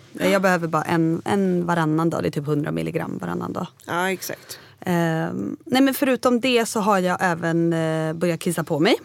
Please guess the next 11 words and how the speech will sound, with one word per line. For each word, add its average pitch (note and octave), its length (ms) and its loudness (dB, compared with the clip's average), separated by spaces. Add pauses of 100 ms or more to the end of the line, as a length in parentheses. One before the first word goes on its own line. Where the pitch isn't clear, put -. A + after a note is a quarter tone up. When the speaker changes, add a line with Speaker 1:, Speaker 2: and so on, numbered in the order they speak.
(440)
Speaker 2:
Va? C#4 440 -4 (300)
Speaker 1:
Ja. C#4+ 200 6 (500)
Speaker 2:
Okej, A3 380 2 (400)
berätta. F#3 200 -2
Speaker 1:
Där A#3+ 220 6
har D4 120 6
jag A#3 240 6
kommit A#3+ 400 2
nu D4 300 4
i C#4+ 40 6
graviditeten. C4 760 2